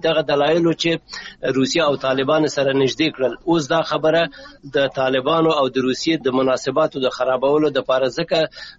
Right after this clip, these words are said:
پر مخ وړل کېږي چې بین المللي ټولنه غواړي چې روسیه ته یو درس ورکړي. هغه طالبان چې تاسې ورباندې حساب کول، نن له تاسو سره نشته. او د روسیې انزوا کول د طالبانو سره په دوستۍ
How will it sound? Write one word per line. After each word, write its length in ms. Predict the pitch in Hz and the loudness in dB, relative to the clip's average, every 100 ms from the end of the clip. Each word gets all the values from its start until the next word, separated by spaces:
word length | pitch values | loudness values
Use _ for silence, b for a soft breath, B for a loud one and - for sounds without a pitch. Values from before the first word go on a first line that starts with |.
| - | -4
پر 140 | 160 165 | 0 2
مخ 140 | 165 160 | 2 2
وړل 180 | 160 | 0
کېږي 320 | 143 170 160 160 | 0 0 2 0
چې 80 | 160 | -2
بین 160 | 135 131 | 0 0
المللي 340 | 131 135 170 - 139 | 2 2 2 0 0
ټولنه 320 | 139 160 151 | 2 2 2
غواړي 380 | 120 156 160 156 170 | 2 2 2 0 0
چې 100 | 170 170 B B 120 | -2 -2 B B -2
روسیه 340 | 135 127 185 170 | 0 0 0 0
ته 120 | 156 143 | 2 2
یو 80 | 135 | 0
درس 320 | 160 151 - | 0 -2 -2
ورکړي. 240 | 131 - 143 | -4 -2 -2
هغه 140 | 143 143 | 0 0
طالبان 400 | 131 131 143 139 | 0 0 0 -2
چې 60 | - - | -2 -2
تاسې 180 | 147 139 | -2 2
ورباندې 460 | 127 127 123 123 120 | 0 2 0 0 -4
حساب 280 | - 175 - | -2 -2 0
کول، 200 | 165 165 | 0 4
نن 240 | 147 143 | 4 4
له 40 | 131 | 0
تاسو 260 | 143 135 | 0 -2
سره 260 | - 131 139 147 | 0 0 2 0
نشته. 280 | - 120 - B B B | -2 -4 -6 B B B
او 80 | 135 131 | -2 0
د 100 | 139 139 135 131 127 | 2 2 4 2 2
روسیې 360 | 135 127 170 170 147 | 0 0 0 2 2
انزوا 400 | 135 127 127 127 | 0 2 2 2
کول 400 | - 139 156 143 | 0 2 2 0
د 80 | 127 | -2
طالبانو 540 | 127 127 131 143 143 | -2 -2 0 0 0
سره 260 | 127 135 123 | 0 0 0
په 220 | 127 123 | -2 0
دوستۍ 300 | 131 - 180 | 0 0 -2